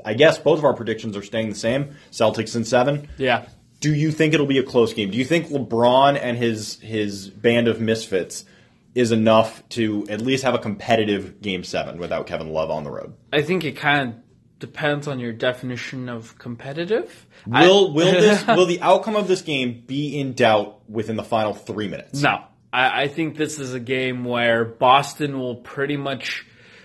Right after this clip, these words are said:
Speaker 2: lead the entire way. You will see LeBron drop a LeBron game, and he will make sure that the Cavs make their runs. But in the end, I think that this game will be pretty much in hand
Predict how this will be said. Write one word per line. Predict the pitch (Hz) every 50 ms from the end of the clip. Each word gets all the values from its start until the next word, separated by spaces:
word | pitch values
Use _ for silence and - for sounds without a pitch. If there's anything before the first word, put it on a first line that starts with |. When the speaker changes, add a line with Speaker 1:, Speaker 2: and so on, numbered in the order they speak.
| _ _ _ -
Speaker 2:
lead | 151 135 143 143 147 147 131 139
the | 135 131 131
entire | 131 - - 135 135 135 135 135 131
way. | 131 120 131 151 127 135 139 143 147 147 147 147
You | 127 131 131 135
will | 131 135 127
see | 135 - 147 135 131 131
LeBron | 127 123 117 110 110 120 120 120 120 127 123 117
drop | 123 120 120 120 - -
a | 127
LeBron | 120 117 110 113 123 120 120 123 131 139 135 123
game, | 123 127 123 123 123 123 123
and | 117 117 117
he | 117 123
will | 127 127 123 120 117
make | 120 123 123 107 -
sure | - - 127 123 120 113
that | 107 117 110 -
the | 127 117
Cavs | - - - 135 135 135 131 127 123 113 - - _ - - - - _ _
make | 135 139 147 147 143 - - -
their | 151 135 123 120
runs. | 113 107 107 117 117 123 135 156 175 190 202 208 208 - - - - _ _ _ _ _ _
But | 156 139 117 - 156 151 151 151 147 143
in | 156 156 156
the | 151 147 147 147 143
end, | 139 139 135 131 131 117
I | 117 131 135 127
think | - - - 135 135 117
that | - 131 113 -
this | 135 127 - -
game | - 139 131 131 127 123 120 117
will | 120 120 117 117 117
be | 113 117 123 117 113
pretty | 117 - - - 147 139 135
much | 131 127 123 123 123 - - -
in | - - 131 131 127
hand | 123 - - 127 123 120 120 113 113 113 113 110